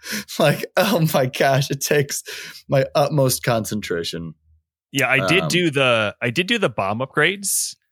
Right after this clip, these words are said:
Speaker 2: um, and I
Speaker 1: Oh,
Speaker 2: always
Speaker 1: right.
Speaker 2: had a red potion with me. So I was drinking potions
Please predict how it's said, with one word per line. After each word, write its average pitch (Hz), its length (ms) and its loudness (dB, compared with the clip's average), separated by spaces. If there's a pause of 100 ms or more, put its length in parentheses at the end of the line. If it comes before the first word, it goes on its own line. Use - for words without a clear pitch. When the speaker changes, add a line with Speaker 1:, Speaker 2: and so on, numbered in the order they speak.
(200)
Speaker 2:
um, 90 580 -2 (560)
and 101 640 -2
I 113 160 4
Speaker 1:
Oh, 104 40 -6
Speaker 2:
always 127 420 0
Speaker 1:
right. 123 80 2
Speaker 2:
had 113 80 2
a 104 160 0
red 95 360 -6
potion 95 380 -6
with 85 160 -14
me. 80 220 -10
So 123 120 -2
I 143 80 4
was 156 160 2
drinking 113 300 -2
potions 110 420 -2